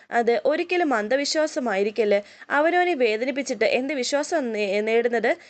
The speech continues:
എന്ത് ബലം കിട്ടാനാണ്?" അർച്ചന പറയുന്നു, "ഒരു തർക്കത്തിന് ഞാനില്ല സച്ചിയേട്ടാ. ഓരോ മാനസികാവസ്ഥയിലാണ് ഓരോരുത്തർ ഓരോ തീരുമാനം എടുക്കുന്നത്.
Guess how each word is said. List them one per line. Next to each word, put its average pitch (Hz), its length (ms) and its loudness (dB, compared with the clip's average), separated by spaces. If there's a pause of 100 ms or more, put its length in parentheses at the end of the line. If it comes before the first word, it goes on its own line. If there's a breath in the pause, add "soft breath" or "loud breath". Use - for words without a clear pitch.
(180 loud breath)
എന്ത് 311 220 0
ബലം 247 340 0
കിട്ടാനാണ്?" 254 580 2 (880)
അർച്ചന 339 340 2
പറയുന്നു, 233 500 2
"ഒരു 233 200 4
തർക്കത്തിന് 233 520 -2
ഞാനില്ല 247 500 0
സച്ചിയേട്ടാ. 208 560 -2
ഓരോ 330 260 0
മാനസികാവസ്ഥയിലാണ് 269 1120 0
ഓരോരുത്തർ 285 420 0
ഓരോ 240 200 2
തീരുമാനം 226 500 -4
എടുക്കുന്നത്. 185 540 -4